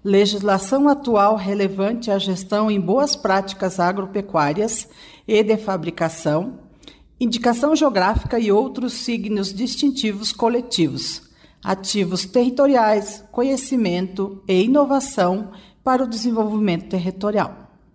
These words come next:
Nosso maior desafio está em dar maior notoriedade à nossa produção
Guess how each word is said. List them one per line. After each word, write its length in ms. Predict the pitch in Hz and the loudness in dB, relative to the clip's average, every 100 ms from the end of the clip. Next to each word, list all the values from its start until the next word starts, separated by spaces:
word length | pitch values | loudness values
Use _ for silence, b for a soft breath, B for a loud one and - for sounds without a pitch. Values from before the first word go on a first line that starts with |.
| _ | _
Nosso 320 | 233 247 294 | 2 2 2
maior 280 | 262 294 339 | 4 4 4
desafio 560 | 269 247 240 240 262 196 - | 2 0 0 -2 0 0 -2
está 320 | 175 - 202 | -6 -2 0
em 160 | 202 202 | 0 2
dar 180 | 190 190 | 2 4
maior 380 | 185 180 202 208 | 4 4 4 2
notoriedade 1000 | 214 247 294 262 226 185 175 196 196 | 2 2 2 2 2 2 2 2 0
à 140 | - 202 | -4 0
nossa 320 | 180 185 208 | 0 0 -4
produção 680 | 208 165 165 - 180 240 | -4 -6 -4 0 2 2